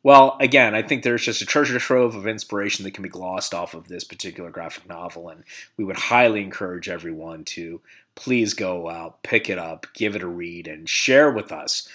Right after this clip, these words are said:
your thoughts on Watchmen, whether it be via the Anchor app,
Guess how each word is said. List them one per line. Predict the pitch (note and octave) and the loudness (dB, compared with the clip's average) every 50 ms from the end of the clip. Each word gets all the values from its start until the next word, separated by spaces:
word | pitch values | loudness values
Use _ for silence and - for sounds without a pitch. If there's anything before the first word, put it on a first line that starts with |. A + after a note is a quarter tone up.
| - - - _ - | -20 -20 -20 _ -6
your | - G#2 G2+ | -4 -4 -4
thoughts | - - - G#2+ F#2 E2+ D2+ C#2+ - - - - - - - _ _ _ _ - | -4 0 0 0 0 0 -2 -4 -4 -4 -4 -4 -4 -8 -20 _ _ _ _ -6
on | G#2+ G2+ F#2+ F#2+ F#2 F2 E2 F2 | -4 -4 -2 -4 -6 -8 -6 -4
Watchmen, | G2 G2 F#2+ - - - E2+ D2+ C2+ - - - | -4 -4 -2 -2 -2 -4 -4 -10 -14 -16 -18 -14
whether | - F#2 F2 F2+ E2+ | -12 -10 -8 -8 -10
it | D#2+ - | -8 -6
be | G2+ F#2+ F#2 | -4 -4 -4
via | E2+ E2 - G#2+ G#2+ G#2+ G#2 | -6 -6 -4 0 0 0 0
the | F#2 F#2 F2 | -2 -6 -8
Anchor | F#2 G2+ F#2 - - F2+ - - | -8 -8 -8 -8 -10 -12 -4 0
app, | A2+ A#2 A2+ B2 B2 - - - | 4 6 6 6 6 2 -10 -18